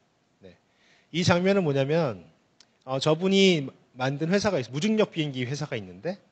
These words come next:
그 회사에서 스티븐 호킹 박사를 무중력 비행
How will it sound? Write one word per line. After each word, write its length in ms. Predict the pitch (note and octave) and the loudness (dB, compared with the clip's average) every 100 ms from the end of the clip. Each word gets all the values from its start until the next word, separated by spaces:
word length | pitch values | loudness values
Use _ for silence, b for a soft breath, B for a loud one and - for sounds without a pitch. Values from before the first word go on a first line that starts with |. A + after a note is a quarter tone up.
| _ | _
그 180 | - D3 | -8 -2
회사에서 680 | E3 F3 D3+ C3+ F#3+ D#3 E2 b b b b b - | 0 0 -2 0 0 0 -4 b b b b b -14
스티븐 420 | - - A#3 A3 | -14 -6 -2 0
호킹 280 | G3 - F3+ | -2 -2 -2
박사를 380 | D#3+ E3 D#3 D3 | 0 0 0 -2
무중력 440 | B2 D#3 D#3+ D3 | -4 -4 -4 -6
비행 540 | - C3 B2 A#2 A2+ | -6 -6 -6 -8 -16